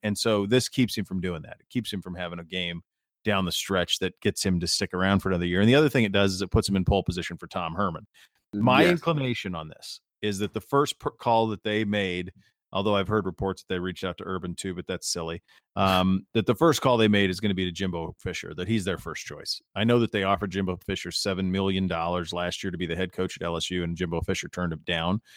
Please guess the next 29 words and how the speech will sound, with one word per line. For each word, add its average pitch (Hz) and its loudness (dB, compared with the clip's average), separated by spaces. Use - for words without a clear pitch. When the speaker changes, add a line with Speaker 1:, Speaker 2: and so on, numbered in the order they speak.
Speaker 1:
Fisher 165 6
has 117 6
an 104 4
incredibly 113 4
complicated 95 -2
personal 92 -2
life. 87 -2
We 92 -6
know 95 0
the 92 -2
story 92 0
of 85 -2
his 85 -6
young 85 -4
son 104 2
who 87 -2
has 82 -6
the - -20
terminal 95 2
illness. 101 2
Um, 85 -2
and 90 -2
so 90 0
him 107 2
and 107 6
his 90 0
wife 95 0
are 95 -2
divorced. 107 2